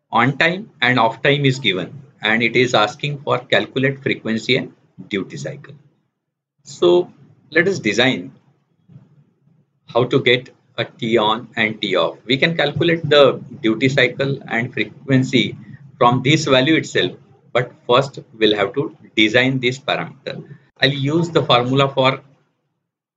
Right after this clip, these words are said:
T on equals to point six nine three R one plus R two into C. So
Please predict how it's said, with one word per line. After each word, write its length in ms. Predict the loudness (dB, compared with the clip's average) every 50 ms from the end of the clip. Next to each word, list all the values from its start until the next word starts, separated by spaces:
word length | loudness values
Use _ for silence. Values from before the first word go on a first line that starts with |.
| _ _ _ _ _ _ _ _ -20 _ _ 0
T 140 | 2 2
on 320 | 2 2 0 -4 -6 -8 -12 _ _
equals 440 | -20 -16 _ -2 -2 -2 -2 -4 -12
to 280 | -10 -8 -8 -10 -10 -12 -18 _ _ _ _ _ _ -20 -20 -20 -20 -20 -20 _ _ _ -6
point 400 | -2 0 0 0 -2 -2 -4 -4 -4 -4
six 460 | -6 -10 -12 -12 -12 -12 -14 -14 -8 -6
nine 440 | -2 -2 0 -2 -2 -4 -6 -8 -8 -10
three 320 | -8 -6 -6 -8 -8 -10 -16 -20 -20 _ _ -20 -20 -20 _ _ _ _ _ _ _ _ _ _ _ _ _ _ _ _ _ _ _ _ _ -4
R 280 | 0 0 0 0 0
one 260 | -2 -4 -4 -4 -6 -12 -18 -20 -20 _ _ _ _ _ _ _ _ _ _ _ _ -6
plus 420 | -2 -2 -2 -2 -4 -10 -16 -20 _ _ _ _ _ _ _ _ _ _ _ _
R 300 | -2 0 2 2 0 -2
two 280 | -8 -8 -10 -10 -10 -10 -16 -20 _ _ _ _ _ _ _ _ _ -18
into 480 | -16 -16 -16 -16 _ -8 -8 -8 -8 -12 -18 -20 -20 -18 -16 -16 -16 -16
C. 340 | -14 -10 -8 -6 -6 -6 -8 -10 -10 -6 -4 -4 -4 -6 -10 -16 -18 -20 -20 -20 _ _
So 480 | -10 -2 2 4 4 4 4 2 -2